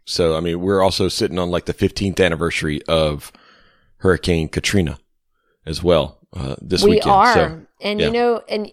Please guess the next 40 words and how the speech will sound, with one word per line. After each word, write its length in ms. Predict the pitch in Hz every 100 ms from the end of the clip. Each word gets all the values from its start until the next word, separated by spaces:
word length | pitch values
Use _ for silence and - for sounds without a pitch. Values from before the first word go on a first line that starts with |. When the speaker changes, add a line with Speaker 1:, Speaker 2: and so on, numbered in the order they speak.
| -
Speaker 2:
you 160 | 226
know 100 | 240
why 280 | 240 220 226
I, 320 | 240 226 214
what 200 | 202 208
I 140 | 196 208
remember, 440 | 233 220 214 220
of 100 | 202
course, 360 | - 202 - -
my 160 | 196 196
memories 440 | 185 180 180 170
are 140 | 175 165
very 240 | 175 196
different. 360 | 185 170 170 165
I 60 |
was 120 | 170
in 100 | 180
Virginia. 420 | 180 185 170 160 156
I 60 |
wasn't 300 | 156 170 170
actually 240 | - - 165
getting 260 | 165 165
hit 260 | 160 - -
with 200 | 175 -
it. 280 | - - - _ _ - - - -
But, 640 | 185 180 165 165 - - - _ _ _ -
um, 460 | 170 165 165 165 - _ _ _
Hurricane 760 | - 226 233 233 240 214 202 -
Katrina 680 | - - - 233 233 185 196
hit, 440 | - 202 202 - _ _
like 220 | 202 185
you 60 | 214
said, 260 | - 226
fifteen 340 | 190 202 226 202
years 220 | 196 196
ago, 220 | 196 185
right 240 | 180 180 180
around 420 | 180 180 180 -
this 340 | - 185 196 -
week. 460 | 190 175 170 -